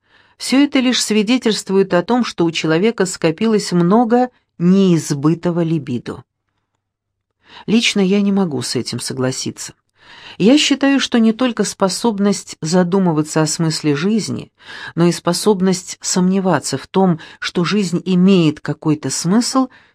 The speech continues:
является отличительной особенностью человека.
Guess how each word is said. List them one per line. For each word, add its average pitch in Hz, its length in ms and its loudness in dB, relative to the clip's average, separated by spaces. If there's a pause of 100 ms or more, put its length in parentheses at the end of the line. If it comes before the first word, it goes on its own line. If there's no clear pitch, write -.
(100)
является 185 640 0
отличительной 202 760 -2
особенностью 151 800 -4
человека. 143 680 -4